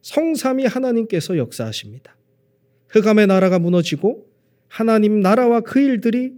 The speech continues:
일어나는 시간이 기도할 때 일어나는 일입니다. 이 하나님의 일을 막을 자가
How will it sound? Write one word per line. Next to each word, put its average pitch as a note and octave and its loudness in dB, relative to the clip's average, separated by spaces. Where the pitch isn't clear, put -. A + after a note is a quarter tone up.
일어나는 F#3+ 0
시간이 C3+ -6
기도할 G#3 0
때 A3 2
일어나는 F3+ -2
일입니다. A2+ -10
이 B3 0
하나님의 D4 2
일을 B3 0
막을 G#3 2
자가 C3+ -6